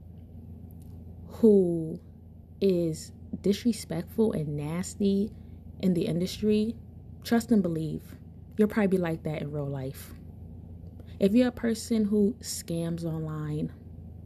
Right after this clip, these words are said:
you're disgusting. Disgusting. I be hating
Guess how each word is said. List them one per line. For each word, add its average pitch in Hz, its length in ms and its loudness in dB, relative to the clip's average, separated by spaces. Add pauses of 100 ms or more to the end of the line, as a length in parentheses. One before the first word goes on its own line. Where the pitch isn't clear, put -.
(260)
you're 185 140 8
disgusting. - 800 -2 (1400)
Disgusting. - 640 -2 (2250)
I 330 400 4
be 233 640 6 (160)
hating 226 760 6